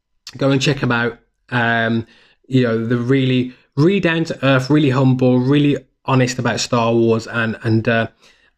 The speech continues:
I'm really glad to see them kind of talking about fandom and, and, and, and, and tweeting out a message, you know, to, to the Star Wars universe, saying, "Come on, guys, let's, let's, let's sort this out," sort of thing. So, um,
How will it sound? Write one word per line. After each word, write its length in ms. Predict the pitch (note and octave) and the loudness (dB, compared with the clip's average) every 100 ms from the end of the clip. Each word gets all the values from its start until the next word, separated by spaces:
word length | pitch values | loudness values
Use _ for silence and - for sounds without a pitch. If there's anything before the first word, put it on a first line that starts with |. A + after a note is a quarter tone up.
| - | -6
I'm 260 | B2 C3 | -2 2
really 240 | C#3 D3 C#3 | 4 4 2
glad 240 | C3+ C3 | 0 -2
to 60 | C3 | -2
see 220 | - C3+ | 0 2
them 200 | B2+ B2 | 2 0
kind 220 | - B2 | -2 -2
of 80 | A2+ | -2
talking 340 | - C3 B2+ | 0 0 0
about 220 | A#2 A2+ - | -2 -4 -6
fandom 440 | B2 A#2+ A#2+ A2+ | -4 0 0 0
and, 160 | A2 - | -2 -4
and, 300 | A#2+ A2 G#2+ - | -4 -4 -6 -6
and, 240 | A2+ A2 - _ | -4 -4 -4 _
and, 200 | A#2+ A2+ - | 0 0 0
and 100 | A2 | -4
tweeting 400 | - C#3 C3 C3 | -4 -2 0 0
out 120 | B2 | 0
a 40 | A#2 | -2
message, 500 | A#2+ A#2 A#2+ - - | -4 -2 -4 -4 -2
you 80 | B2 | 0
know, 120 | A2 | 0
to, 420 | - D3 C3 B2+ - _ _ - _ _ | 0 2 2 2 -6 _ _ -20 _ _
to 160 | - C#3 | -6 -2
the 100 | B2 | -2
Star 300 | A#2+ C#3 B2+ | -2 -2 0
Wars 320 | A#2+ A#2+ A2+ | 2 2 2
universe, 520 | B2 B2 A#2 A#2+ A2+ | 2 2 2 0 -2
saying, 280 | - A#2+ A2+ | -2 -2 -2
"Come 140 | - C3 | 0 0
on, 200 | A2+ A2+ | 0 -2
guys, 540 | A2+ G#2+ G#2+ G#2+ - | -2 0 -2 -4 -8
let's, 260 | G#2 A2+ - | -6 -6 -4
let's, 180 | A#2+ - | -6 -4
let's 160 | B2 | -4
sort 260 | - C#3 B2 | -2 -2 -2
this 180 | A#2 - | -4 -4
out," 200 | A2+ - | -6 -6
sort 200 | - G#2 | -4 -6
of 100 | - | -6
thing. 220 | G#2+ G#2 | -8 -8
So, 320 | - A2+ A2 | -4 -2 0
um, 240 | A2 G#2+ | 0 -2